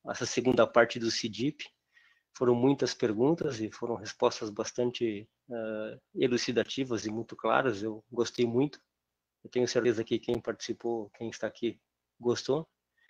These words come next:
Eu vi que você deixou seu e-mail ali para contato, então imagino que caso alguém tenha alguma dúvida, possa entrar em contato,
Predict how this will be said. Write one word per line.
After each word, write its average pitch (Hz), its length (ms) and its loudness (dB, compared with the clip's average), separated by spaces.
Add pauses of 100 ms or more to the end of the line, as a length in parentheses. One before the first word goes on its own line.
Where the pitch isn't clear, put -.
(440)
Eu 123 140 6
vi 127 120 2
que 127 140 -6
você 117 200 -2
deixou 120 280 4
seu 127 240 6
e-mail 123 500 8
ali 113 300 4
para 110 600 2 (120)
contato, 120 560 4
então 113 180 -2
imagino 120 400 4
que 120 120 -16
caso 120 340 2
alguém 113 340 2
tenha 123 300 2
alguma 110 260 -2
dúvida, 113 480 -6
possa 113 380 2
entrar 107 220 -2
em 110 60 -6
contato, 110 720 -4